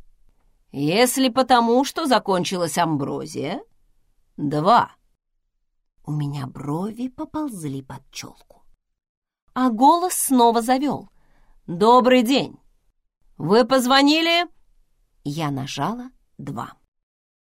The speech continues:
«Можете кормить его обычной людской едой. Можете приготовить сами, а можете купить в ресторане.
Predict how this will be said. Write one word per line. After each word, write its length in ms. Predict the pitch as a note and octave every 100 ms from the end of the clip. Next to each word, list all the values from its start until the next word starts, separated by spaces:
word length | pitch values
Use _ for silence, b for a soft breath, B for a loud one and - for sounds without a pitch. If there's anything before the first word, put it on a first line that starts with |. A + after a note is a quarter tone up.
| _ -
«Можете 640 | F3 G#3+ C4+ G#3+ C4+ D#4
кормить 560 | C#4+ A#3 G3+ E3+ C3 F3+
его 340 | F#3 A#3 F4+
обычной 640 | A#3+ G#3 F#3+ G3 - G#3+ G3+
людской 520 | G3 G3 - G#3 G#3
едой. 460 | G3 A#3 G3+ A#2 - _ _ _ _ _ _
Можете 560 | F3+ G#3 C#4 D#4+ G4+ G4+
приготовить 600 | C#4+ G3+ G3+ F#3+ E3 -
сами, 580 | - D#3 C#3+ C3+ A3+ A4 _ _ _
а 160 | A#3+
можете 580 | A3 A#3 D4 E4 D#4+ F#4+
купить 500 | - F4 G#3 G3+ F#3+
в 40 | F3+
ресторане. 800 | F3+ - B2+ A#2 F#2 F#2 -